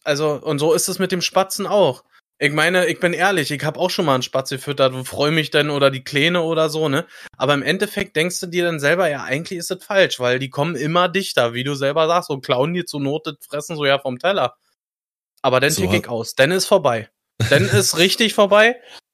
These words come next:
Speaker 1: <laughs>
Speaker 2: Ja, so, so hast du dir ja die Füchse in die Städte geholt, durch den ganzen scheiß Müll, den du auch einfach irgendwo hinwirfst.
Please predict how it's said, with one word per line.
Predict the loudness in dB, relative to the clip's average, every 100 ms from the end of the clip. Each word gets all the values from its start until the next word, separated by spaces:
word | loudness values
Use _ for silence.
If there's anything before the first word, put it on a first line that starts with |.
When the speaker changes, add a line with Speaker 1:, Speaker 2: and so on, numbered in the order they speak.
| _
Speaker 1:
<laughs> | -18 -18 -18 -8 -2 -2 -2 -20 _ -8 -2 -2 -4 _ _ _ -20 -20 _ _ -2
Speaker 2:
Ja, | 0
so, | 2 2 2 0
so | 0
hast | 0 2
du | 2
dir | 4
ja | 4
die | 2 0
Füchse | 0 -2 0 0
in | 0
die |
Städte | -2 0 0
geholt, | 2 2 2 -2 -4
durch | -4
den | -2
ganzen | -2 -2
scheiß | -2 0 0
Müll, | 0 0
den | 2 0
du |
auch | -2 -4
einfach | -6 -6
irgendwo | -6 -4 -4
hinwirfst. | -2 0 -2 -4 -10